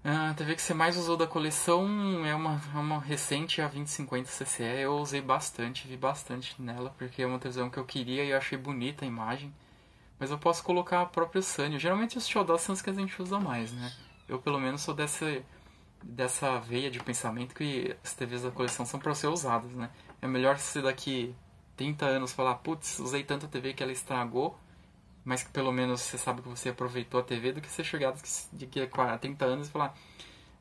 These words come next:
"Ih, a televisão estragou e eu nem usei", né? Porque ela pode estragar a parada, também estraga. Então é melhor estragar usando do que estragar não usando. Então, eu, pelo menos, esse é meu conselho, usem suas televisões, tá?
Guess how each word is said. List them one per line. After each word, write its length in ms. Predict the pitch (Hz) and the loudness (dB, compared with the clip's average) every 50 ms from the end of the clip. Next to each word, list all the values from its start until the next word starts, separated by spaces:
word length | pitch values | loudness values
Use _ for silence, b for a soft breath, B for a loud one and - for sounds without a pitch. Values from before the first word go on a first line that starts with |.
| - | -2
"Ih, 140 | 139 156 165 | 0 2 4
a 140 | 147 139 131 | 4 2 2
televisão 360 | - 139 127 123 127 127 135 | 0 0 0 0 0 -2 -2
estragou 880 | 135 - - - 143 127 120 120 127 135 143 151 156 165 160 156 151 - - - - | -2 -2 0 2 2 2 4 6 6 6 6 6 4 4 2 2 0 -2 -6 -8 -4
e 540 | - 135 131 131 131 131 131 131 127 127 131 | -2 -2 0 0 -2 -2 -4 -4 -2 0 0
eu 100 | 123 123 | 0 2
nem 140 | 131 143 | 2 2
usei", 380 | 160 156 135 120 120 113 113 110 | 2 2 0 0 0 0 0 0
né? 200 | 113 113 117 123 - | -2 -2 -4 -6 -8
Porque 160 | - - 127 | -6 -4 -2
ela 100 | 117 117 | -2 -2
pode 240 | 117 - 123 117 123 | -2 -2 -2 -2 -2
estragar 360 | 123 - - 143 127 120 123 | -4 -4 -2 -2 0 0 0
a 20 | |
parada, 340 | 123 120 123 123 123 123 127 | 0 0 0 0 2 0 -2
também 300 | 120 - - 123 127 131 | -4 -4 -6 -6 -6 -6
estraga. 440 | 131 - - - 113 113 120 123 120 - B B B B B B - | -8 -8 -6 -4 -4 -4 -4 -6 -12 -14 B B B B B B -4
Então 140 | - 131 | -2 -2
é 20 | 127 | 0
melhor 240 | 131 131 131 131 131 | 2 4 6 4 4
estragar 340 | 127 - - 139 127 131 | 2 0 0 2 4 6
usando 280 | 131 131 127 127 127 139 | 4 4 4 2 0 0
do 60 | 147 - | -2 -8
que 80 | - | -10
estragar 320 | - - - 165 156 156 156 | -10 -6 -4 -2 0 0 0
não 120 | 160 165 | -2 -2
usando. 300 | 175 160 127 117 113 120 | -2 -2 -2 -2 -2 -4
Então, 340 | 117 117 - 131 143 147 147 147 b b b b b b b b b b b b b - | -6 -4 -4 -2 -2 -4 -6 -10 b b b b b b b b b b b b b -6
eu, 120 | - 127 | -6 -4
pelo 180 | 127 - 139 135 | -2 0 0 0
menos, 160 | 135 135 139 | 0 0 0
esse 220 | 143 143 - - | 0 -2 0 -2
é 0 | |
meu 100 | 143 131 | -2 -2
conselho, 420 | - 160 147 - - 120 117 123 131 | 0 -2 -2 -2 -2 -2 0 0 0
usem 200 | 135 139 147 143 | 0 0 -2 -2
suas 200 | 147 - 147 - | -4 -6 -6 -4
televisões, 520 | - 147 135 135 143 135 120 120 120 117 - | -4 -4 -4 -4 -6 -8 -8 -8 -8 -8 -8
tá? 200 | - - 117 | -6 -6 -8